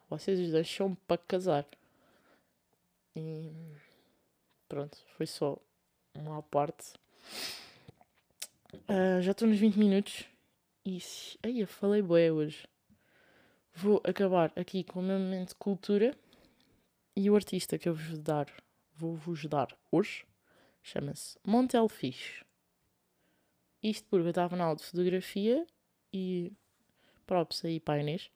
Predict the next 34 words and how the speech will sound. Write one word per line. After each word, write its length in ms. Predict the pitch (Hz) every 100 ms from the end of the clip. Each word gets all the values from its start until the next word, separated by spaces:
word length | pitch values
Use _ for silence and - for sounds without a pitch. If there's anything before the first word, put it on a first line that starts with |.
| _
Sentou-se 380 | - 185 202 196
ao 60 |
meu 160 | 190 180
lado 200 | 185 196
e 60 |
já 100 | 185
estávamos 280 | 180 190 190
a 40 | 190
falar 240 | - 180
de 80 | 170
música. 440 | 147 143 143 143 - _ _ _ _ _ _ _ -
Eu 100 | 185
disse, 200 | 180 -
pá, 300 | 226 254 262
tipo, 280 | - - 185
ouço 200 | - -
tudo, 200 | 196 214
tranquilo, 600 | - 180 - 185 196 202
curto 240 | - 175 -
bué 140 | 180
de 60 | 175
lo-fi. 540 | 180 175 - 185 196 - -
E 80 | 294
curtes 260 | - 240
bué 120 | 262 269
de 60 |
lo-fi? 320 | 262 254 254
Oh 60 | 254
my 160 | 226 214
god, 240 | 214 196
vou 100 | 202
ver 100 | 202
este 140 | -
artista. 440 | 185 175 151 -